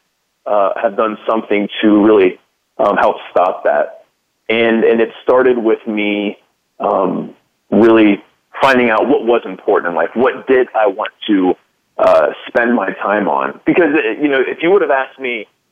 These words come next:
at the time, "Hey, Ryan, what are your priorities?" I would have said, "Well, my health, you know, that's definitely my priorities, or my relationships. Those are, those are, those are my priorities. I really wanna make sure that, you know, I got a good relationship with my,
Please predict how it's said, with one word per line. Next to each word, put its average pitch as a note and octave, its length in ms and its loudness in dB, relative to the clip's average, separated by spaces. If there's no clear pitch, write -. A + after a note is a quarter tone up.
at C3 160 -2
the G2+ 60 -10
time, D3 340 -2
"Hey, D3 100 2
Ryan, E3 320 2
what E3+ 120 4
are - 20 -2
your D#3+ 160 2
priorities?" C3+ 640 2
I G#2+ 60 4
would G#2+ 160 0
have G2+ 100 -6
said, G#2+ 160 2
"Well, C3+ 140 2
my G#2+ 160 -6
health, D#3+ 300 -2
you G2 120 -6
know, G#2 100 2
that's - 220 0
definitely A2 380 -2
my F#2+ 180 -2
priorities, F#2+ 600 2
or F#2+ 200 2
my G#2 100 -2
relationships. G#2 880 0
Those B2 180 2
are, G2+ 160 0
those D#3+ 180 2
are, C#3 220 0
those E3 200 0
are D3 80 -2
my C3+ 180 -2
priorities. B2+ 520 2
I G#2+ 40 -6
really B2+ 200 -2
wanna C3 160 -4
make A#2+ 160 -10
sure A2+ 240 -2
that, G#2 140 0
you G#2 80 -8
know, F#2+ 60 -4
I G2+ 80 -2
got G#2 120 -2
a G#2 40 -6
good A#2+ 120 -2
relationship A#2 500 -6
with G2 100 -2
my, F#2 180 -2